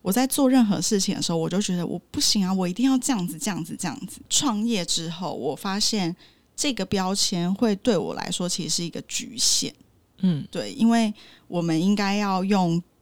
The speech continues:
Speaker 1: 更开阔的心去接受更多的不可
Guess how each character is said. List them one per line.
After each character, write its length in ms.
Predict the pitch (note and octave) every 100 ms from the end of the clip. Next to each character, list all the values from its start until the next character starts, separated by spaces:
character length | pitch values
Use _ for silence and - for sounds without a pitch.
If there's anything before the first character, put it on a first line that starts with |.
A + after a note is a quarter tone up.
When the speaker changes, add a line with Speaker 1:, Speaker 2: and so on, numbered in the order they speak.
| _
Speaker 1:
更 480 | C4+ B3+ G#3 F3+ E3+ -
开 280 | - G3
阔 260 | G#3 B3+ F#3+
的 120 | D#3+
心 300 | D#3+ - E3+
去 180 | F#3 G#3+
接 200 | F3 F3
受 200 | F#3 E3
更 220 | E3 D#3+
多 140 | D#3+ D3
的 60 |
不 140 | - -
可 200 | -